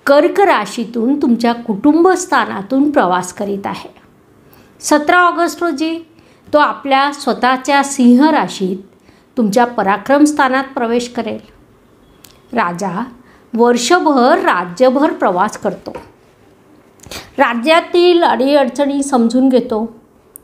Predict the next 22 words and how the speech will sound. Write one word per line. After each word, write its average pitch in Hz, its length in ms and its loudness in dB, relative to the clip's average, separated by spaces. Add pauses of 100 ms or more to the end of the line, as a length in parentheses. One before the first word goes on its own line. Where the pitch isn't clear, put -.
(300)
आणि 220 200 0
दरवर्षी 226 840 0
ऑगस्ट 247 640 0
महिन्यात 214 580 -4
राजवाड्यात 226 640 0 (180)
किंवा 220 200 -2
स्वतःच्या 202 560 -6
घरी 226 340 2
येऊन 185 260 2 (720)
त्या 233 100 4
प्रश्नांच्या 226 880 0
उत्तरांचा 254 920 0
विचार 220 420 -2
करीत 185 340 -8
असतो. 220 340 -14 (800)
म्हणून 220 260 4 (600)
सतरा 262 380 0
ऑगस्ट 285 640 0 (520)
ते 254 120 4
स-, - 480 -8
सोळा 240 520 0
सप्टेंबर 214 640 -2